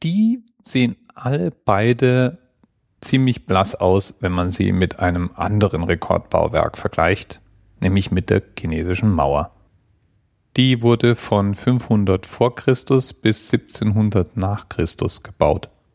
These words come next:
Das sind zweitausendzweihundert Jahre. Und da fragt man sich, was heute baubar wäre,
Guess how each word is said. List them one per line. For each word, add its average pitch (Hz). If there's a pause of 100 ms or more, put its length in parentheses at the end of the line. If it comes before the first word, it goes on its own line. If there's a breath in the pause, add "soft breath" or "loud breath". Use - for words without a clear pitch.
(220)
Das -
sind 107
zweitausendzweihundert -
Jahre. 78 (760 loud breath)
Und 98
da 90
fragt -
man 101
sich, - (160)
was - (140)
heute 104
baubar 80
wäre, 82